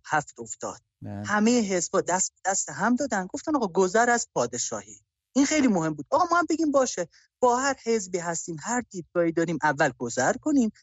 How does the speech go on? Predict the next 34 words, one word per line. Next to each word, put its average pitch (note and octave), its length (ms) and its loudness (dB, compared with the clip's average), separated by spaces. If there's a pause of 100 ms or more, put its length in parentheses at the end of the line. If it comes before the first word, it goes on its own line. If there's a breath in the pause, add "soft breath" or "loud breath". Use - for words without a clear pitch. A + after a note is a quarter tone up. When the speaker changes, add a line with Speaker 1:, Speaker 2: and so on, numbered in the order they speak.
(160)
Speaker 1:
و G#3+ 200 4
بعد B3+ 240 0
بیایم D3 260 0
تصمیم C#3 420 -2
گیری C3 280 -2
کنیم C3 260 -4
که C3+ 120 -6
ما C3 60 -2
Speaker 2:
طبیعیش D3+ 220 -2
Speaker 1:
چه G#3 80 2
Speaker 2:
هم، G3 60 0
Speaker 1:
نوع C#3 100 -4
حکومت.» B2 300 -2
Speaker 2:
روال C#3 280 4
طبیعیش A#2+ 400 0
هم A2+ 100 0
همینطوره. G2 520 -6 (680)
Speaker 1:
دقیقاً، A3 540 2
یعنی C#4 200 2
همه C4+ 300 2
دست A3+ 360 -2
به F3+ 120 -8
دست - 300 -6
هم C4 240 -2
بدیم D#4 300 -2
و A#3+ 120 4
رفراندوم D3 720 0
رو C#3 200 0
و D3 60 0
همه F#3+ 300 0
پرسی G3+ 420 2
رو E3 100 2
شعار B2+ 380 0
بزنیم. A#2+ 400 -10